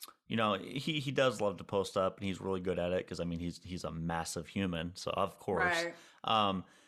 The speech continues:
Speaker 1: but he's not gonna beat you as, like, the passing hub like Jokic will. Jokic will,
Speaker 2: Right.
Speaker 1: uh, be in the, be at the elbow and, and have one pass away everywhere on the floor, which really,
Speaker 2: Right.
Speaker 1: uh, demoralizes teams. Where Phoenix is a well-oiled ma-,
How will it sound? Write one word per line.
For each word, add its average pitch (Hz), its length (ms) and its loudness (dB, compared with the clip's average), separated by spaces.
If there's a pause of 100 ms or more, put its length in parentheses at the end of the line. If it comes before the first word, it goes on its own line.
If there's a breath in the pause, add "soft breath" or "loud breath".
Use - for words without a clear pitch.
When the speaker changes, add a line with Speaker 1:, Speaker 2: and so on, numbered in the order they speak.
(140 loud breath)
Speaker 1:
but 143 100 4
he's 147 140 2
not 170 140 2
gonna 147 140 2
beat 123 240 2
you 131 100 4
as, 107 140 2
like, 101 160 4
the 90 80 -4
passing 104 400 -2
hub 98 380 2
like 104 180 2
Jokic 107 400 0
will. 110 260 2
Jokic 101 380 -2
will, 92 160 -6
Speaker 2:
Right. 170 260 0
Speaker 1:
uh, - 180 -2
be 104 180 0
in 98 80 2
the, 92 100 -4 (100)
be 101 140 2
at 92 80 0
the 95 100 0
elbow 92 400 2
and, 85 520 -4
and 92 160 -4
have 95 360 0
one 101 220 2
pass 98 280 -2
away 92 440 2
everywhere 98 320 0
on 95 80 2
the 90 80 -4
floor, 101 480 0 (160 soft breath)
which - 160 -6
really, 104 200 4
Speaker 2:
Right. 85 140 -6 (400)
Speaker 1:
uh, 80 320 0
demoralizes 104 580 2
teams. 87 380 -4 (840 loud breath)
Where 127 560 4
Phoenix 156 640 2 (160)
is 107 420 2 (480)
a 101 60 0
well-oiled 110 500 4
ma-, 98 180 2